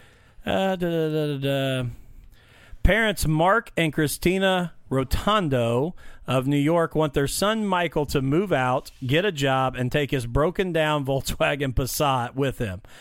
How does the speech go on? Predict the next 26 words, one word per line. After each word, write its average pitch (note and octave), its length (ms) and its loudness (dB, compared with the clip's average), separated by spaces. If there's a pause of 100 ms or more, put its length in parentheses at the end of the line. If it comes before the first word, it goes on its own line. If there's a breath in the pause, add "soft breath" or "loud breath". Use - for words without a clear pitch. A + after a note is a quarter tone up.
(340 loud breath)
The B2 120 0
couple G3+ 440 2
gave D#3 540 0
Michael C#3 840 0 (260 loud breath)
several F3+ 600 0
eviction C#3+ 500 0
letters B2+ 360 -2
over C3+ 140 0
the C3 80 -2
past C#3+ 320 0
few D3 140 0
months C3 320 -2
and B2+ 120 -8
even E3+ 260 0
offered E3 340 0
financial C#3 520 0
help C3 220 -2
to C#3 80 -2
get B2+ 140 0
him B2+ 100 0
to B2+ 60 0
move B2 200 -2
out A#2+ 140 2
of A#2 60 -4
their A2+ 120 -2
house. G#2 420 -6